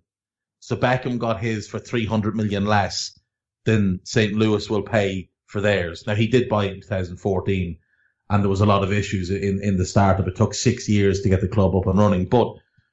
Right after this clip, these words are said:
that is basically what Beckham did. There's no reason Messi couldn't do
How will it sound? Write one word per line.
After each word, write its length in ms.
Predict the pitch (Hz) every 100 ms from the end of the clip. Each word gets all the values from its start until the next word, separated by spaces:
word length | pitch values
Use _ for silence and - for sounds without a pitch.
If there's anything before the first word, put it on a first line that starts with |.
| _
that 160 | 113 110
is 160 | 107 92
basically 480 | 117 107 - 101
what 220 | 98 98 101
Beckham 340 | 107 - 90
did. 200 | 110 104
There's 200 | 104 95
no 280 | 110 120 120
reason 360 | 117 113 101
Messi 340 | 95 98 - 98
couldn't 320 | - 90 92
do 280 | 98 92